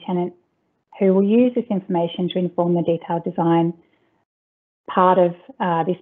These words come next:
process moving into the planning process. Uh, the purpose of the session specifically today is to meet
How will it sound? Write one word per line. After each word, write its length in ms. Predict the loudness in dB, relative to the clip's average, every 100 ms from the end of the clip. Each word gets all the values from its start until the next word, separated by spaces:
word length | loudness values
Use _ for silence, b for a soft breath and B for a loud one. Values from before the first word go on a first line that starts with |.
| 0
process 360 | 0 2 -4 -2
moving 340 | -4 -2 -2
into 340 | -2 -4 -6 -6
the 80 | -6
planning 520 | -4 -4 -2 -2 -6 -12 _ _ _ _
process. 440 | -10 -10 -8 -12 -14 _ _ b b b b
Uh, 100 | -2
the 80 | -2
purpose 300 | 0 0 0
of 120 | -4 -4
the 100 | -4
session 480 | -4 -6 -4 -6 -6 _
specifically 640 | -10 -8 -4 -4 0 0 0
today 420 | -2 2 4 2
is 40 | 0 -4
to 80 | 0
meet 320 | 2 2 0